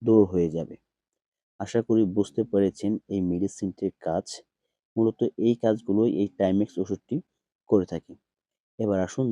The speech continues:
জেনে নেওয়া যাক এই মেডিসিনটির সেবনের নিয়ম। মূলত প্রাথমিক অবস্থায়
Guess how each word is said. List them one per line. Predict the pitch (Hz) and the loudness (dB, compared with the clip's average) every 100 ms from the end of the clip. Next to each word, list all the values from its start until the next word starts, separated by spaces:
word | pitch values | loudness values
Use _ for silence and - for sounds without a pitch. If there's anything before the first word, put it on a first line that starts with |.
| 107 | -2
জেনে | 101 107 | 0 2
নেওয়া | 113 113 | 4 2
যাক | 104 104 | 0 -6
এই | - 101 | -8 -4
মেডিসিনটির | 98 104 - 107 104 123 | -2 -2 -4 -8 -6 -8
সেবনের | - - 92 87 | -8 -4 -2 -2
নিয়ম। | 85 - - _ _ _ _ _ - | -4 -8 -14 _ _ _ _ _ -2
মূলত | 104 120 131 - 107 - _ - | 4 4 4 2 -4 -4 _ -8
প্রাথমিক | 101 98 - 117 78 | -6 -4 -2 -2 -2
অবস্থায় | 117 120 - 107 | -6 -6 -4 -4